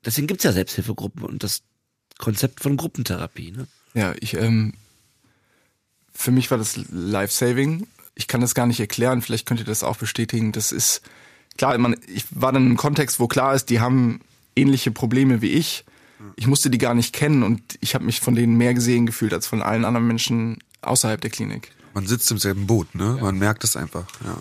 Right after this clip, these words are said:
Speaker 1: Das ist doch schön, dass du das genauso beschreibst. Gen-, da krieg ich grad Gänsehaut, weil das hab ich halt auch
Speaker 3: Ja.
Speaker 1: da auf Therapie gemerkt.
Speaker 3: Total.
Speaker 1: Und dachte, hey, es, es gibt Hilfe, es gibt Hoffnung. Du bist nicht allein, wir sind nicht allein.
Speaker 3: Ja.
Speaker 1: Ja.
Speaker 3: Ganz genau.
Speaker 2: Also ich hatte die, mit die emotionalsten Momente in der Klinik, in der Gruppentherapie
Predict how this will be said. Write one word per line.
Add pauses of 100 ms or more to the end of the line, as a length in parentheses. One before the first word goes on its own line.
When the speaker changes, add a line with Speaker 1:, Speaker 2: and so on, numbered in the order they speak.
(140)
Speaker 1:
Das
ist
doch
schön,
dass
du
das
genauso
beschreibst.
Gen-,
da
krieg (220)
ich
grad
Gänsehaut,
weil
das
hab
ich
halt (260)
auch
Speaker 3:
Ja.
Speaker 1:
da
auf
Therapie
gemerkt.
Speaker 3:
Total. (180)
Speaker 1:
Und
dachte,
hey,
es,
es
gibt
Hilfe,
es
gibt
Hoffnung. (760)
Du
bist
nicht
allein,
wir
sind
nicht
allein. (180)
Speaker 3:
Ja. (260)
Speaker 1:
Ja. (280)
Speaker 3:
Ganz
genau. (100)
Speaker 2:
Also
ich
hatte
die,
mit
die
emotionalsten
Momente
in
der
Klinik,
in
der
Gruppentherapie